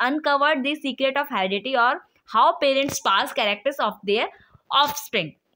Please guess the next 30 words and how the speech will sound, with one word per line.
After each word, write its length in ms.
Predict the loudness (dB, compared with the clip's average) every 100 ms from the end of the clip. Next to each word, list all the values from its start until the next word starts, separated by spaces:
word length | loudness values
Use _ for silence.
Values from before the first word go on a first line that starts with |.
| _ _ _ _ _ -8 -2
मेंडल 340 | 0 0 0
का 120 | 0
जो 120 | 0 -2
एक्सपेरिमेंट 640 | -4 -2 -2 -2 -4 -2
है 160 | -2 -2
वो 160 | -2
इस 240 | -4 -6 -18 -16 -8
चीज़ 220 | -6 -4
के 60 |
ऊपर 140 | -2 0
बेस 280 | 0 0 -2
करता 320 | -6 -4 -2
है 220 | 0 -2 -4 -16 -6
कि 80 | -2
हेरिडिटी 540 | 0 -2 -2 -4 -4
में 280 | -2 -2 -4 -10 _ _ -2
कौन 200 | 0 0
से 60 |
सीक्रेट्स 560 | -2 -6 -4 -2 -2 -2
है 120 | 0
और 160 | 0 0
कैसे 440 | 0 -2 -2 -4
पेरेंट्स 440 | -2 0 0 0 -2
जो 120 | -2
होते 160 | -2 -2
हैं 80 |
अपने 160 | -4 -4
कैरेक्टरिस्टिक्स 840 | -2 -2 -2 -6 -8 -6 -8 -6 -6
अपने 240 | -4 -4
ऑफ-, 380 | -2 -2 -4